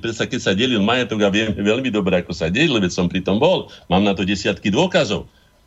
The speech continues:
Áno, ak sú Slo-, čím sú Slováci nepripravenejší, tým skôr je to rýchlo rozdielne, pretože nám viacej zostane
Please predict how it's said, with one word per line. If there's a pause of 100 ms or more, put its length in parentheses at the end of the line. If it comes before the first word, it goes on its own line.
(160)
Áno,
ak
sú
Slo-,
čím
sú
Slováci
nepripravenejší,
tým
skôr
je
to
rýchlo
rozdielne,
pretože
nám
viacej
zostane